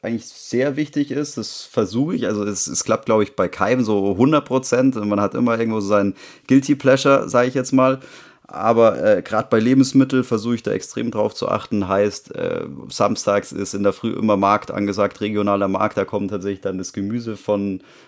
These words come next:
einem Dorf weiter her, wo ich aufgewachsen bin. Äh,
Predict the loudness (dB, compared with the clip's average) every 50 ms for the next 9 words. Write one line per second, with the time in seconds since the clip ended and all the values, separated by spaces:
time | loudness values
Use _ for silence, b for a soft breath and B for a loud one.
0 | b b -10 -6 -2 0 0 -2 -2 -6 _ -4 0 0 0 0 0 -6 -16 -10
1 | -2 2 2 2 2 0 0 0 0 0 0 0 0 2 2 2 2 2 0 -2
2 | -8 -10 -8 -6 -4 -4 -4 -4 -2 -2 -2 -2 -2 -4 -6 -2 -2 -2 -2 -2
3 | -6 -4 -4 -4 -2 -2 -2 -2 -2 -2 -2 -2 -4 -4 -6 -8 -8 -6 -6 -4
4 | -4 -4 -4 -6